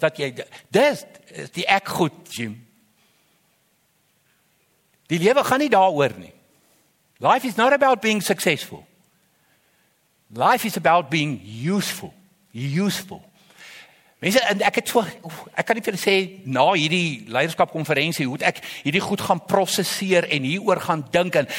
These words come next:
en wat is dit wat eintlik hier gebeur het en wat is dit wat eintlik hier gesê is? En ek wil vir jou sê dat hierdie woorde het waaragtig ten diepste my uitkyk op die lewe verander. Want usefulness, om useful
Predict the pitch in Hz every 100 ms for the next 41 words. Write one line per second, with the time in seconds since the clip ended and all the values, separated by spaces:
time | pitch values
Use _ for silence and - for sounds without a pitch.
0 | - - 160 151 175 202 - 190 180 -
1 | 180 185 180 160 170 143 175 180 156 147
2 | 147 196 196 196 175 - 170 175 160 143
3 | 147 - 170 165 151 - - - - 202
4 | 214 202 233 - 240 208 160 202 208 180
5 | 185 180 170 170 170 170 214 - - 147
6 | 143 - - - 220 131 196 226 - -
7 | 143 - - - - - 175 202 - 185
8 | 180 170 156 135 143 131 143 127 90 80
9 | - _ _ _ _ _ _ _ _ _
10 | _ _ _ - - - 202 160 170 214
11 | 311 311 - - 226 180 143 104 - -
12 | - 208 214 175 156 254 294 240 - 214
13 | 165